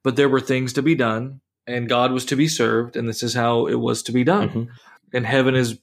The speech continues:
Speaker 1: similar in that way. Now, we don't know the specifics. I mean, what, what exactly that, that looks like, or what rubrics they're gonna be using in the temple, for example. But clearly here, there is activity in heaven.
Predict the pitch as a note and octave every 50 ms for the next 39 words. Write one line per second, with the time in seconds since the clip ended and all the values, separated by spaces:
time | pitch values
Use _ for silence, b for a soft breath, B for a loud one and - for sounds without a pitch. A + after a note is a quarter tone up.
0 | _ - - - - F#3 G#3 A3+ F3+ B2 A2+ A2+ A2 A2 - A2+ A2+ A2+ A2+ B2
1 | B2 C3+ D3 E3 C#3 C#3 C3+ A2+ A2+ A2 - - A#2 - - - D3 F3 F3+ -
2 | A#2+ A#2+ B2 - - - B2+ A#2 A#2 A#2 A2+ B2 B2+ A2+ - - B2 A#2+ A2+ A2
3 | A#2+ A#2+ B2 A#2+ - B2 A2+ A#2+ C3 A#2+ - _ - B2+ B2+ B2+ A#2+ B2 A#2+ -
4 | - B2+ B2 B2 B2+ - C3 A#2+ A#2 C3 C3 B2+ B2+ B B B B B B B2
5 | A#2+ B2 C#3 F3 F3+ C3+ C3+ B2+ B2 B2 - - - B2 A#2 B2 A#2+ A2+ A#2 A2+
6 | A#2 B2 A2 A#2+ A#2 A#2 A2 A2+ A2 - D3+ D3+ C#3+ - B2 A2+ - - A#2 A#2
7 | A2 G#2+ A#2 A2 G#2+ G#2 C3 C3 C3 - _ _ _ _ _ _ _ _ _ _
8 | _ _ - - D#3 E3 D3 C3+ C3+ C3+ - - _ _ _ - - E3+ F3+ F#3+
9 | F3+ D#3+ C#3+ A#2+ C3 B2+ A#2+ A#2+ B2 B2+ B2 - - A#2+ A#2+ B2 B2+ B2 - B2+
10 | A#2+ A#2+ - - - D#3+ D3 C#3 A#2 A2+ A2 G#2+ G#2+ A2 A2+ A2 - -